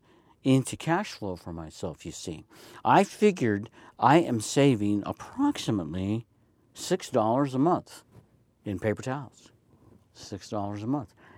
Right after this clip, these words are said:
And you know what I have to do to earn that six dollars a month? I don't have to do anything. What a great business. How would you like to have a business that earned six dollars a month?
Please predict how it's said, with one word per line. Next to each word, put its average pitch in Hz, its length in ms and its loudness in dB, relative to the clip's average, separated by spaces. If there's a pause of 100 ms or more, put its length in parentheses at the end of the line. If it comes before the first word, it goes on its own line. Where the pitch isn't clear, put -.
(120)
And 127 100 2
you 151 60 8
know 165 80 10
what 156 120 6
I 151 40 4
have 151 160 4
to 139 80 -8
do 143 160 2
to 131 80 -2
earn 127 360 2
that 143 220 0
six - 360 -14
dollars 139 520 0
a 131 60 -8
month? 135 360 -6 (1000)
I 92 60 -10
don't 117 160 -4
have 131 160 0
to 139 60 -8
do 160 180 4
anything. 175 400 0 (720)
What 113 100 -8
a 87 60 -8
great 98 240 -6
business. 110 520 -8 (340)
How 165 160 2
would 160 120 2
you 147 80 -4
like 139 220 2
to 127 80 -8
have 120 160 -2
a 107 80 -4
business 98 400 -8
that 92 180 -6
earned 95 420 -2 (640)
six - 460 -2
dollars 92 840 -2 (260)
a 101 60 -10
month? 110 460 -4